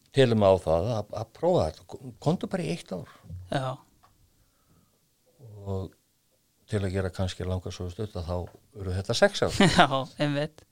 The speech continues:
Speaker 1: Og mér leið rosalega vel í Svíþjóð.
Speaker 2: Mhm.
Speaker 1: Það, það var eitthvað, eitthvað andrúmsloft þarna sem að, sem að var gott og, og,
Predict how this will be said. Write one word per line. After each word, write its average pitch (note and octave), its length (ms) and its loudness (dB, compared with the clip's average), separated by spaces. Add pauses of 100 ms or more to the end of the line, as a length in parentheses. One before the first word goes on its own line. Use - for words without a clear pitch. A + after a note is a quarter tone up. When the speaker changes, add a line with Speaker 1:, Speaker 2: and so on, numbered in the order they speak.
(180)
Speaker 1:
Og F2 360 -6
mér G#2 200 2
leið D#3+ 300 10
rosalega C#3 420 4
vel D3+ 140 4
í G#2+ 80 0
Svíþjóð. C3 260 -2
Speaker 2:
Mhm. F#3 320 4
Speaker 1:
Það, G#2 440 0
það A#2 260 2
var C#3 260 4
eitthvað, B2 460 0 (140)
eitthvað A#2+ 360 0
andrúmsloft A#2+ 480 -2
þarna G#2+ 280 -2
sem G#2 260 -2
að, G2 160 -6 (1160)
sem G2+ 100 -4
að F#2+ 80 0
var G2+ 140 2
gott - 420 4
og, F2 180 -4 (140)
og, F2 560 -6